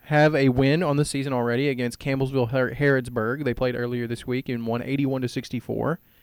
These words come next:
And, uh, Neil, you've got some numbers, but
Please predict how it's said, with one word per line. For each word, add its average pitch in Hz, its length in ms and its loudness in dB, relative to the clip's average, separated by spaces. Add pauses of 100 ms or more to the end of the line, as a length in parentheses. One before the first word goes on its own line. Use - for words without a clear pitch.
(500)
And, 127 280 0
uh, 123 180 6
Neil, 160 260 2
you've 180 140 -2
got 175 180 4
some 120 120 -8
numbers, 123 400 0
but 113 340 0